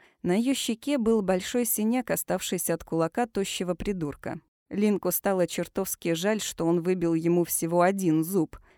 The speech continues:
Из-под рукава толстовки выглядывала повязка. Он представил ее тело, скрывающее под одеждой множество синяков и царапин. «Я пришел на праздник».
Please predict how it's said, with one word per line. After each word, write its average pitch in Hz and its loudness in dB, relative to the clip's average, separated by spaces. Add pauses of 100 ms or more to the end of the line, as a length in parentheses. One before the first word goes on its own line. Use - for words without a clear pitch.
(100)
Из-под 226 0
рукава 226 2
толстовки 196 -2
выглядывала 190 0
повязка. - -4 (360)
Он 226 2
представил 196 0
ее 180 -2
тело, 208 0
скрывающее 175 -2
под 170 -4
одеждой 175 0
множество 202 -2
синяков 160 0
и 160 -4
царапин. 175 -4 (600)
«Я 196 4
пришел 247 2
на 262 4
праздник». 170 0